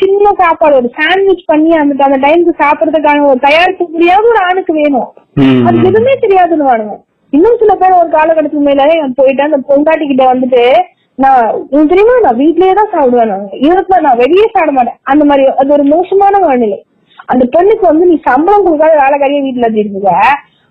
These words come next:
Speaker 1: அவ வந்து குழந்தைய வச்சுக்கணும், அதை வச்சுக்கணும், எல்லாம் பண்ணிட்டு, இந்த, இவன் சாப்பாடு வெளியில ஒரு நாள் கூட சாப்பிட மாட்டாராம், வீட்லயே தான் செய்யணுமா. ஹோட்டல் சாப்பாடு சாப்பிடுற
Speaker 2: <laughs>
Speaker 1: குடும்பங்களை வந்து கிண்டல் பண்ணுவாங்க. இதுல என்ன கிண்டல் இருக்கு? ஆ?
Speaker 2: ம்.
Speaker 1: நீ வந்து இங்கிலீஷ்காரன் மாதிரி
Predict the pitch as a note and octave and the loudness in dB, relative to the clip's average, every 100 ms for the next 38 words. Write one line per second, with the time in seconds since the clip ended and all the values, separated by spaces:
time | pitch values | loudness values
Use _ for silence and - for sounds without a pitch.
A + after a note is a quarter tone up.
0 | - B3 D4 D4 D#4+ E4 D4 D#4+ D#4+ C#4+ | -4 0 2 0 -2 0 0 0 0 0
1 | B3 C#4 D#4 C#4 C#4+ C#4 C#4 C#4+ C#4+ C4+ | -2 -2 -2 0 0 -2 -2 -2 0 0
2 | C#4 A#3+ B3 F#4 - D#4 D4+ D4+ C#4+ E4 | 0 0 -2 -4 -2 0 2 0 0 0
3 | F#4+ G#4 F#4+ G4+ F#4 D4 E4+ F4 D4 D#4 | 0 0 2 2 2 0 0 2 0 0
4 | F#4 F4 F4 E4+ D4+ C#4+ A#3+ G#3+ G3+ - | 0 0 -2 -2 0 0 0 0 -2 0
5 | F#4 F4+ F#4 F#4 F#4 D#4 A3+ G#3 - _ | 0 2 0 0 -2 -4 -4 -6 -10 _
6 | _ _ - B3+ F#4 G4 A4 F#4+ E4 D#4 | _ _ -2 2 2 0 0 0 0 0
7 | D4 C#4+ C#4 C#4 C#4+ - D4 C#4 C#4 D4 | 2 2 2 0 -2 0 2 0 -2 -2
8 | D4+ C#4 C4 C#4 C#4+ D#4 D#4+ C4 A3 G#3 | -2 0 0 -2 -2 -4 -2 -2 -4 -6
9 | G#3+ _ _ - A4+ D5 D5+ B4 G4 A#4+ | -10 _ _ -2 0 2 0 0 -2 -2
10 | B4 A4 G4+ F4+ D4 D#4 E4 F4 _ _ | -2 0 0 -2 -2 0 0 -2 _ _
11 | _ _ _ _ _ - C#4+ A4+ - A#2+ | _ _ _ _ _ -4 0 0 -2 -2
12 | A2+ D#4+ A#4+ G#4+ G4 F#4+ G#4+ G#4+ G4 F4 | 0 2 2 2 0 0 2 0 0 0
13 | F#4+ G#4+ G4 F4+ E4+ E4 F4 | 0 0 0 0 2 0 0